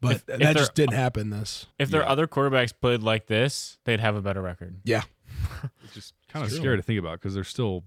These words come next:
Speaker 3: seven and four.
Speaker 1: They're still in the playoffs.
Speaker 3: Yeah.
Speaker 2: Yeah. Rams ran the ball pretty well. Good day by Kyren Williams. Uh, another good day by Nakua, but the seventy-yard touchdown definitely, definitely made that look better.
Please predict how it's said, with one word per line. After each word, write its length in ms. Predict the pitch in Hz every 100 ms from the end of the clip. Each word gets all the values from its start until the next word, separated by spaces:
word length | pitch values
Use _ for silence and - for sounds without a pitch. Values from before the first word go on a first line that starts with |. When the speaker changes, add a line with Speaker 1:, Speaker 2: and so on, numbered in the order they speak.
| -
Speaker 3:
seven 460 | - - 101 101
and 120 | 90
four. 360 | - 95 107 117
Speaker 1:
They're 60 | -
still 140 | - 117
in 60 |
the 60 | 98
playoffs. 480 | 104 107 95 - -
Speaker 3:
Yeah. 180 | 98 85 -
Speaker 2:
Yeah. 240 | 107 95 92 _
Rams 260 | 147 170 139
ran 160 | 147
the 60 | 151
ball 220 | 135 139
pretty 160 | 139 135
well. 360 | 131 131 131 - -
Good 100 | 123
day 120 | 123
by 220 | 123 120
Kyren 280 | - 120 113
Williams. 420 | 110 113 110 - -
Uh, 180 | 101 107 -
another 180 | 123 151
good 140 | 160 151
day 140 | 151
by 200 | 139 131
Nakua, 600 | 123 120 - 143 160 175 - _
but 260 | 117 110 - _ -
the 80 | 113
seventy-yard 400 | 123 120 113 110
touchdown 400 | 110 - 113 107
definitely, 500 | 101 - 101 98 - _
definitely 260 | 120 123 117
made 180 | 113 110
that 220 | 104 -
look 220 | 110 107 -
better. 300 | 107 104